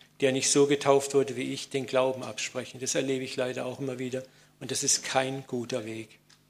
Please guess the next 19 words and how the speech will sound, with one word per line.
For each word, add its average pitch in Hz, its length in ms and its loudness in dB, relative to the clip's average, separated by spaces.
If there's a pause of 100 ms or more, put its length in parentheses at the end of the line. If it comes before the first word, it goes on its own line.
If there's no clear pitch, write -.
(2250)
Was 180 240 12
bezeugen 208 520 12
wir 202 120 12
nun 147 380 8 (540)
durch 147 200 6
die 151 160 0
Taufe 156 400 8
und 151 100 2
was 147 200 6
symbolisiert 143 640 2
sie? 151 80 0
Ich - 120 -2
möchte 147 220 -4
gern 143 260 0
zwei 139 320 0
Verse 143 440 0
mit 165 160 -4
euch 156 260 -4
lesen. 151 460 -4